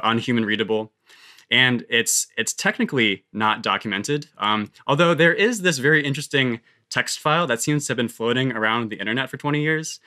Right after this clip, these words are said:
Um, that's from the creator, I believe, of, of F L Studio that actually explains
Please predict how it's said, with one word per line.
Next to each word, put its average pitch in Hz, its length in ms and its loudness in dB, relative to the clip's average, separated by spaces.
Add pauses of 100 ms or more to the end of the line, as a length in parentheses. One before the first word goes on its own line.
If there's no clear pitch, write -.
(300)
Um, 110 420 0
that's 113 240 -2
from 117 560 0 (540)
the 107 220 0
creator, 117 640 2
I 131 60 -2
believe, 170 460 -2
of, 127 440 -2 (300)
of 117 140 -2
F 120 120 -2
L 139 100 2
Studio 143 440 -2 (200)
that 107 120 -8
actually 135 320 0
explains 135 680 0